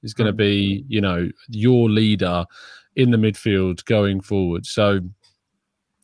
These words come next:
Speaker 1: yeah, in, in short, you know, I just think the way Arsenal are going about all of this, the way in which the player side of things is,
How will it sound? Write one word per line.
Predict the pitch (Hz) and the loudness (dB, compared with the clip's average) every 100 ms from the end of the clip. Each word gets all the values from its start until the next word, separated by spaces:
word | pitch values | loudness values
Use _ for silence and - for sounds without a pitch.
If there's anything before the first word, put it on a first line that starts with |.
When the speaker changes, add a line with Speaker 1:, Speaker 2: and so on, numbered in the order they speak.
| - - | -10 0
Speaker 1:
yeah, | 147 139 131 | 4 4 2
in, | 165 | -2
in | - 170 165 | 0 0 2
short, | - 165 127 113 | 2 4 4 2
you | 117 | 0
know, | 110 | 2
I | |
just | 117 139 - | 0 -2 -2
think | 123 117 | -6 -6
the | 127 | -2
way | 117 120 | 0 2
Arsenal | 117 113 - 110 | 2 0 -2 -4
are | |
going | 110 104 | 0 -2
about | 101 107 104 | 0 0 0
all | 107 | -2
of | 101 | -2
this, | 104 | -4
the | - | 0
way | 113 | 0
in | 107 | 0
which | 107 - | -2 -6
the | |
player | 107 - 123 110 | -8 -2 -2 -2
side | - 107 | -2 -4
of | 101 | -4
things | - 104 98 | -2 -2 0
is, | 101 98 98 | 0 0 -2